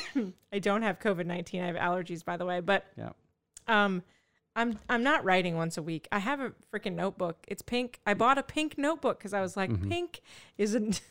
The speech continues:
Speaker 1: <laughs> is it gonna make me open it and write it?" And see, I'm so animated that I'm using my hands when I talk.
Speaker 2: Mm-hmm.
Speaker 1: I haven't been writing a, once a week.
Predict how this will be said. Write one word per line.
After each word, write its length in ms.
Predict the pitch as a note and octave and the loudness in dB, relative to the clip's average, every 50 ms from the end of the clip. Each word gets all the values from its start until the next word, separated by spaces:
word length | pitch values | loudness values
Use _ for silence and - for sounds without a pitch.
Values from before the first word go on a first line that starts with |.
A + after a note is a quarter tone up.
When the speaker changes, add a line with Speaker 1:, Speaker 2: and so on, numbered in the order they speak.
| - | -20
Speaker 1:
<laughs> 160 | _ _ _ - | _ _ _ -2
is 240 | C4+ A3 - - | -2 -2 -2 -8
it 120 | C4+ B3 - | -8 -2 0
gonna 160 | C#4+ C#4+ C#4+ | 0 0 2
make 240 | C#4 C#4 C#4 C#4 - | 0 -2 -2 -2 -4
me 120 | C#4 C4+ | -4 0
open 320 | - C4 C4 - D4 C#4+ C#4+ | 2 2 2 2 0 -4 -4
it 100 | C4 A3+ | -6 -8
and 120 | C4+ C4 | -6 -4
write 220 | C4+ C#4 C#4 C4+ | -4 -4 -2 -2
it?" 240 | A#3+ F#3+ - - - - - - - - - - - _ _ _ | -2 -2 -2 -2 -4 -6 -6 -16 -20 -20 -20 -20 -20 _ _ _
And 220 | F3 F3 F#3+ - - | -4 -4 -4 -4 -6
see, 260 | - - F3+ F3 F3 | -6 -4 -2 -2 0
I'm 160 | F3 E3+ E3+ - | -2 -2 -4 -4
so 300 | - G#3+ G3 F#3+ F#3+ - | 0 0 2 2 2 0
animated 500 | - G3 F#3+ F#3+ F#3 F3+ F3 F3 E3+ E3 | 0 -2 -2 -2 -2 -2 -2 -4 -2 -4
that 100 | F3+ E3+ | -4 -4
I'm 160 | E3+ E3+ E3+ | -2 -4 -4
using 300 | E3+ E3+ D#3+ F3+ E3+ E3+ | -4 -6 -6 -6 -8 -8
my 60 | E3 | -8
hands 360 | F3+ F3+ G#3 G3+ F#3 E3+ E3 - | -8 -4 -4 -4 -4 -4 -6 -6
when 100 | F3+ E3 | -8 -8
I 80 | D#3 | -8
talk. 360 | E3 - - F#3 D#3+ F3 - | -8 -6 -6 -6 -6 -6 -6
Speaker 2:
Mm-hmm. 280 | B2+ A#2+ G#2 F2+ A2 G#2+ G2 - _ _ _ _ _ _ _ _ _ - | -4 -4 -4 -2 -2 -4 -4 -8 _ _ _ _ _ _ _ _ _ -6
Speaker 1:
I 100 | F#3+ F#3 | -6 -4
haven't 300 | F#3 F#3 F#3 E3+ F3 - | -4 -6 -6 -8 -8 -8
been 140 | E3+ D#3 | -8 -6
writing 300 | D#3+ E3 D3+ D3 D#3+ E3 D#3+ | -6 -8 -8 -8 -8 -10 -10
a, 80 | - - _ _ - _ _ _ | -10 -12 _ _ -20 _ _ _
once 280 | G3 F#3+ F3 F3+ - - | -14 -14 -12 -12 -12 -12
a 40 | F3+ | -10
week. 220 | F3+ E3 E3+ | -10 -10 -12